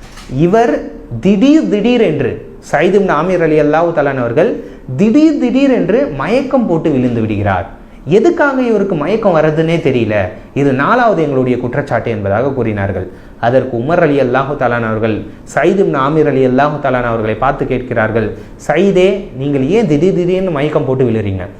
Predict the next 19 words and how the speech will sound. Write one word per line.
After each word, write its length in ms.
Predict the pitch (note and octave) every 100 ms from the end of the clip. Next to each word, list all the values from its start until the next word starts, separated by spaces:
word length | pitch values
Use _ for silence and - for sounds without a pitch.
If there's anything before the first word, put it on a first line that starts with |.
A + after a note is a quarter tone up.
| - - -
ஏன் 240 | F3+ B3+
உங்களுடைய 480 | G#3+ G3+ G3 G3 F3+
மயக்கம் 440 | D3+ A#3 C4+ B3+
போட்டு 280 | A3 G#3 G3+
விழுறனுடைய 540 | F3+ F3 E3+ D#3+ F#3+
காரணி 440 | G3 C#3 E3+ F3 D#3+
தான் 200 | D#3+ F3
என்ன?" 280 | C3 B2+ A#2+
என்பதாக 460 | A2 G#2 G#2 C3+
கேட்டாங்க. 400 | D#3 A2 F#2 F2+ - - - - - - - -
அதுக்கு 380 | - B2 C3+ C#3
சயீத் 240 | B2 E3 F3+
இப்னு 160 | D#3+
ஆமிர் 300 | C#3 D3 C#3+
ரலியல்லாஹு 400 | B2+ B2+ B2 C#3+
தஆலா 200 | C#3+ C3+
அவங்க 200 | A#2+ A2+
கூறி 220 | G#2 C3 B2+
காட்டினார்கள், 560 | A#2 A2 G#2 G2+ G2